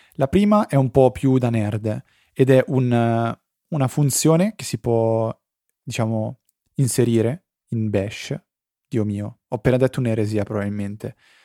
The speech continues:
Però, diciamo così, è uno, sì, esatto, la possibilità di implementare questa funzione in Bash, che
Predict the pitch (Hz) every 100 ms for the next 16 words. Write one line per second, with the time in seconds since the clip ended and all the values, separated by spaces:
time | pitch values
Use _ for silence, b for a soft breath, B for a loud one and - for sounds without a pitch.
0 | b b - 143 127 117 147 135 117 110
1 | 104 _ _ _ 127 117 117 117 117 113
2 | 123 - - - - - 113 120 - 117
3 | 123 147 190 147 127 117 - _ _ 147
4 | 139 156 156 151 120 120 - - 127 117
5 | - 120 107 107 - 120 110 104 104 101
6 | - 156 110 101